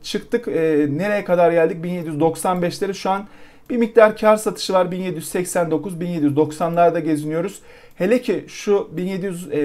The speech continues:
seksen dokuzların üzerinde kapatırsak arkadaşlar, yani bin yedi yüz doksan diyelim düz. Ee, bakın buradan gelen açık yeşil çizginin üzerinde kapatmamız bizim bin sekiz yüzlere gelecek hafta potansiyel oluşturdu diye düşünüyorum.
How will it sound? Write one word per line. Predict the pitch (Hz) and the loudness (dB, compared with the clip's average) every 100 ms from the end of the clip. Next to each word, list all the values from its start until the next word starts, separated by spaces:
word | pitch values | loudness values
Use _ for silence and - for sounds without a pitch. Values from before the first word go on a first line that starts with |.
| 143 147 | 0 -2
seksen | 185 180 - 208 196 | -4 -2 0 0 0
dokuzların | 185 180 196 160 208 202 | -2 -2 -4 -2 -2 0
üzerinde | 160 156 151 147 | 2 2 2 0
kapatırsak | 156 170 170 185 180 - | -2 -2 -2 -4 -4 -2
arkadaşlar, | 139 147 151 | -2 -4 -4
yani | 135 127 | -4 -4
bin | 160 | -4
yedi | 185 175 | -4 -2
yüz | 139 | 0
doksan | 160 - 196 180 | 0 0 -2 2
diyelim | 147 127 127 | 2 2 0
düz. | 214 - - - - - - | -2 -4 -16 -20 -20 -16 -4
Ee, | 143 131 135 | -2 0 0
bakın | 175 - 180 | -2 -2 -4
buradan | 185 196 202 | 0 0 2
gelen | 180 147 156 | 4 4 4
açık | 165 160 214 - | -2 -4 -6 -4
yeşil | 147 147 143 | -2 -2 -6
çizginin | - 160 160 | -8 -8 -4
üzerinde | 151 151 143 | 0 0 0
kapatmamız | 160 208 175 170 165 185 156 | -2 2 0 0 -6 -6 -4
bizim | 156 143 - - | -4 -4 -6 -12
bin | 135 170 | -8 -6
sekiz | 180 185 185 196 | -2 -2 -2 -2
yüzlere | 151 151 180 180 | 2 2 2 -2
gelecek | 156 170 180 185 | -2 0 -2 2
hafta | 156 143 190 208 - - - | 2 2 0 0 -2 -20 -8
potansiyel | - 196 202 190 180 180 185 180 | -2 2 4 2 0 2 2 2
oluşturdu | 175 175 - 185 160 139 | -2 -4 -6 -6 -4 -2
diye | 165 180 | -2 -2
düşünüyorum. | 165 185 175 175 | -6 -4 -2 -2